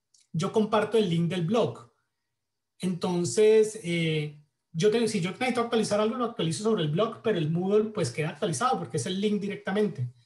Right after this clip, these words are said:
en lugar de subir los archivos específicos de, de, de Ample, y si necesito actualizarlo, entonces tengo que volver a subir el archivo, volver a,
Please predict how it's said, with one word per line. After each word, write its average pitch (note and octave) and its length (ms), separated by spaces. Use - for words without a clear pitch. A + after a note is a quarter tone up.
en F3 80
lugar F3 240
de G#3+ 80
subir F3 300
los G3 120
archivos F#3+ 600
específicos E3+ 760
de, C3+ 300
de, C#3 380
de D3+ 120
Ample, G#3+ 320
y A3 40
si F3+ 140
necesito D#3 600
actualizarlo, E3 560
entonces E3 280
tengo F3 240
que E3+ 180
volver D3 600
a A3 80
subir D#3 260
el F3+ 80
archivo, F#3+ 520
volver D3+ 320
a, D#3+ 260